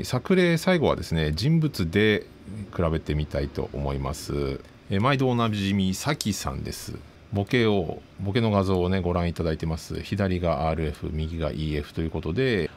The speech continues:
ボケの部分、ボケはね、どっちもいいよね。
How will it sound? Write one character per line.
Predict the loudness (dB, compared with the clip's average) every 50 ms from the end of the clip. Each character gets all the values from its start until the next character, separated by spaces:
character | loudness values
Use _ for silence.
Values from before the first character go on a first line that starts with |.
| -6 -2
ボ | -2 0
ケ | 2 2
の | 4 4 4
部 | 2 2 2
分、 | 2 2 2 0 -2 -8 -14 -20 -20 -20 -20 -20 -20 -20 -20 -20 -20 -20 -20 -14 -8 -4
ボ | -2 -2 -2 0
ケ | 2 2 2
は | 4 4
ね、 | 2 0 -2 -4 -8 -10 -8
ど | -4 -2 -2
っ | -2 -4 -4
ち | -2 0 2
も | 2 4 4 2 0 -2 -4 -10 -20 -20 -20 -20 -20 -20 -20 -20 -20 -20 -20 -20 -18 -6 -2
い | 0 0
い | 0
よ | 0 -2
ね。 | -4 -6 -8 -10